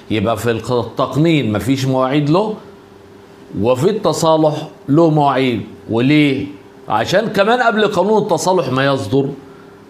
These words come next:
من زمان والتقنين بنعمله، ما كانش لا صدر قانون تصالح سبعتاشر ولا واحد عشرين عشرين ولا كان في أي ح-، أي حاجة من الكلام ده ولا محاضر مخالفات،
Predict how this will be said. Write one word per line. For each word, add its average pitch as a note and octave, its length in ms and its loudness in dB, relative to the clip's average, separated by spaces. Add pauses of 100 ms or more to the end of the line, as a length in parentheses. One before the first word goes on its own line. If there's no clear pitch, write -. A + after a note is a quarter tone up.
(400)
من D3 220 2
زمان E3 720 0 (140)
والتقنين E3 760 0
بنعمله، E3 560 0 (560)
ما A#2 100 -2
كانش C3 260 2
لا D#3 140 4
صدر D#3+ 280 2
قانون D3 400 0
تصالح D3+ 520 0 (260)
سبعتاشر C#3+ 760 0
ولا C#3 260 4
واحد C#3+ 340 2
عشرين C3+ 340 0
عشرين C3+ 440 -2 (220)
ولا D#3 180 2
كان D#3+ 180 0
في D#3 220 2
أي D3+ 100 4
ح-، C3+ 340 -2
أي D3 220 4
حاجة C3+ 240 0
من B2 120 -2
الكلام C3 400 0
ده D3+ 100 2
ولا C#3 180 2
محاضر C#3+ 380 0
مخالفات، C3 600 -2